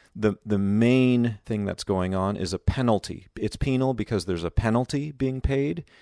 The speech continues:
uh, that would ordinarily fall on, on us in hell, but Jesus interposes himself and takes the bullet, or takes the punch, as it were, from God the Father. Usually,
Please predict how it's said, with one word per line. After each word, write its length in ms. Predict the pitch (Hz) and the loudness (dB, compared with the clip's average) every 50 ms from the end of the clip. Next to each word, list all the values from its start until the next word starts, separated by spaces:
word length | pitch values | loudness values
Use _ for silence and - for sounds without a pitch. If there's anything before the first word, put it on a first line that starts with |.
| - _ _ _ _ _ - | -20 _ _ _ _ _ -4
uh, 280 | 113 101 95 92 92 90 | 0 2 2 2 2 2
that 180 | 90 107 95 | 2 0 0
would 180 | 82 101 98 - - | 2 0 -2 -2 2
ordinarily 600 | 117 113 113 107 107 110 107 107 107 104 101 101 101 | 2 2 2 4 2 0 2 2 0 0 0 -2 -4
fall 320 | - - 113 101 101 101 | -2 0 2 2 2 2
on, 420 | 101 95 92 92 92 92 95 98 - _ _ _ _ _ _ _ _ | 0 0 0 -2 -4 -4 -6 -8 -12 _ _ _ _ _ _ _ _
on 340 | - 98 95 90 90 92 - | -4 -2 0 0 0 0 0
us 240 | - 98 95 - - | -2 -2 -2 -2 -2
in 200 | - 95 87 82 | -4 -4 -4 -4
hell, 460 | 85 104 95 92 95 101 113 120 117 110 | -2 0 0 2 2 0 0 -2 -2 0
but 300 | 104 90 85 - - - _ _ _ _ _ _ _ _ - - | 0 0 0 -2 -10 -18 _ _ _ _ _ _ _ _ -14 -8
Jesus 420 | 92 98 101 101 92 107 95 - | -4 -2 -2 0 0 -2 -4 -4
interposes 800 | - - 104 - - 98 - - 101 101 98 95 101 104 95 - | -4 -4 -4 -4 -4 -6 -4 -2 -2 -2 -2 -2 -4 -4 -6 -6
himself 480 | - 95 87 - - 95 95 104 - 90 | -6 -8 -8 -4 -4 -2 -4 -4 -4 -6
and 180 | 80 82 - | -8 -8 -10
takes 320 | - - 127 120 - - - | -8 -4 -4 -4 -4 -4 -6
the 140 | - 92 | -6 -6
bullet, 360 | 80 - 107 101 107 131 151 - - | -4 0 2 2 4 4 2 0 -2
or 80 | 92 | -6
takes 300 | 87 - - 107 - - | -6 -4 -6 -6 -6 -6
the 100 | - 95 | -10 -10
punch, 520 | - - - - 131 127 117 107 - - - - | -6 -4 -4 -2 0 0 -2 -2 -4 -6 -10 -4
as 220 | 107 95 90 90 | -4 -2 -2 -2
it 100 | 95 - | -6 -8
were, 360 | - 90 82 85 82 87 98 - - - - - _ _ _ _ - | -6 -4 -2 -2 -2 -2 -4 -8 -12 -20 -20 -20 _ _ _ _ -18
from 580 | - - - 131 117 110 110 107 107 110 113 - _ _ _ _ _ _ _ _ _ _ _ _ _ _ _ _ _ 110 | -10 -2 0 2 4 4 4 2 0 0 -2 -6 _ _ _ _ _ _ _ _ _ _ _ _ _ _ _ _ _ -6
God 280 | - 113 98 98 98 90 | 0 2 2 2 2 0
the 100 | 104 95 | -2 -4
Father. 720 | - - 117 104 107 110 113 127 139 151 165 175 175 165 _ _ _ _ _ _ | -2 2 2 4 4 2 2 0 0 -2 -2 -4 -6 -8 _ _ _ _ _ _
Usually, 920 | - 113 107 113 127 156 151 135 110 87 85 85 90 98 120 147 151 160 | -6 -2 2 4 4 4 2 2 -2 -2 -2 -2 -4 -4 -6 -8 -10 -10